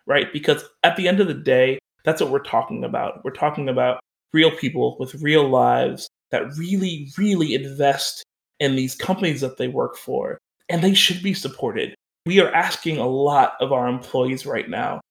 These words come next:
We are asking them to bring their whole experience and self and mind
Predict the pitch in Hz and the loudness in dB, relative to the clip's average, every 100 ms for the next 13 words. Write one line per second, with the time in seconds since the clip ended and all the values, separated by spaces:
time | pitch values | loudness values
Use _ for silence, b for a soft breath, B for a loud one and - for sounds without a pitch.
0 | _ 160 170 - 135 - - 139 135 131 | _ 2 2 4 2 0 -8 -6 -6 -8
1 | 135 135 131 131 127 127 _ _ _ - | -8 0 0 2 -2 -4 _ _ _ 0
2 | 127 120 - - - 180 196 208 208 208 | 2 2 -4 -12 0 2 2 -2 -4 -6
3 | 214 - - - - - 160 170 170 170 | -8 -12 -10 -10 -8 0 2 2 0 -4
4 | - - 127 - - - 165 160 160 - | -14 -12 -10 -8 -6 -2 2 2 2 -6
5 | _ _ _ - 127 123 120 120 _ - | _ _ _ -4 -2 0 -2 -6 _ -4
6 | 151 170 170 135 127 123 | 2 4 4 4 2 0